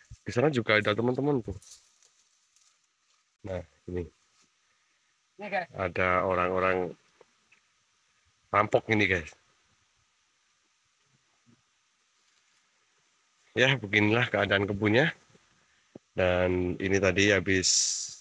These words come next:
Speaker 1: panen pisang ya. Kita memakai tumpang sari dengan tanaman pisang, teman-teman ya. Jadi kita manfaatkan lahan yang masih kosong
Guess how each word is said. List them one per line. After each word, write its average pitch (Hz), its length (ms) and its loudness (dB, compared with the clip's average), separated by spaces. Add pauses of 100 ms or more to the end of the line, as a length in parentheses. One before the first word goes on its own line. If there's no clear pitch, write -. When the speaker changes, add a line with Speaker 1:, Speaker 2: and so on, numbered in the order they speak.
(120)
Speaker 1:
panen 95 320 2
pisang 98 300 2
ya. 90 160 -4 (1900)
Kita 107 640 0
memakai 104 400 2
tumpang 104 320 2
sari 110 480 0
dengan 104 240 -2
tanaman 101 320 0
pisang, 101 560 -2
teman-teman 95 500 -6
ya. 98 60 -12 (1000)
Jadi - 160 -8
kita 110 240 -2
manfaatkan 107 640 -2
lahan 107 240 0
yang 101 160 -2
masih 101 240 -6
kosong 123 480 0